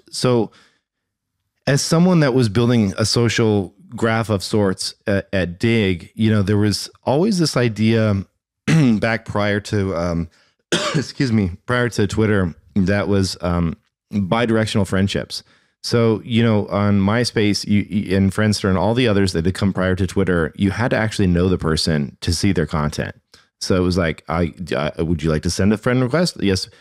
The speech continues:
"Do you accept this friend request?" "Yes." Right. And it was like, same thing with Facebook. And when Twitter came out with that model of just this idea of following, and,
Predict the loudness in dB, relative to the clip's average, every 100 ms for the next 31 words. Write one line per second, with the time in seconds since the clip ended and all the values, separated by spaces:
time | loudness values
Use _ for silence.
0 | _ 0 0 0 0 0 0 0 0 -2
1 | -4 -4 -4 -4 -6 -4 -2 -2 0 0
2 | 0 -2 -4 -8 _ _ -2 0 2 2
3 | 2 0 -2 0 -2 -4 -8 _ _ _
4 | _ -2 2 2 2 2 2 0 0 0
5 | 0 0 2 0 0 0 0 0 0 0
6 | 0 0 0 0 0 -2 -12 _ -20 _
7 | _ -2 0 2 0 0 0 -2 -6 -4
8 | -2 0 2 2 0 -2 -2 0 0 -2
9 | -8 -16 _ _ _ _ _ _ _ -8
10 | 0 2 4 2 0